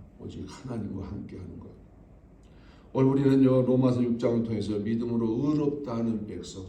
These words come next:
칭의된 백성을 하나님께서요,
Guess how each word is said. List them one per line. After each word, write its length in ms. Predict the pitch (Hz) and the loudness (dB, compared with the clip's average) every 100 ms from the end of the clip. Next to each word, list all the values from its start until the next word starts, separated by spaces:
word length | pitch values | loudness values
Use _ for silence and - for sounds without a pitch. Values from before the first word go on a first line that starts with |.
| - | -12
칭의된 680 | - 160 143 135 131 123 117 | -8 -2 -2 0 2 2 0
백성을 1120 | 117 117 - 123 110 123 139 110 92 - - | -2 -4 -2 2 4 4 4 2 0 -8 -14
하나님께서요, 920 | - 131 120 107 95 92 101 101 98 | -6 -2 2 0 -2 -6 -2 -2 -4